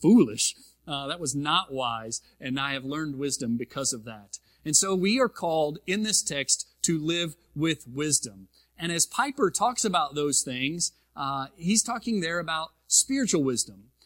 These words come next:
But this text also contains, uh, a directive about strategic wisdom.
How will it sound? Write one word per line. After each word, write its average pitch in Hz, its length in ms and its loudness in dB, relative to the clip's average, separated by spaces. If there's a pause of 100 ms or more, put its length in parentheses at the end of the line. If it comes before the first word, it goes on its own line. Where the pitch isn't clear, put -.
(120)
But 185 140 -4
this 220 180 2
text - 500 0
also 170 640 2
contains, 170 720 -4 (100)
uh, 156 140 -12 (420)
a 165 60 -12
directive 160 720 -4 (180)
about 160 340 -4
strategic 165 840 2
wisdom. 123 500 0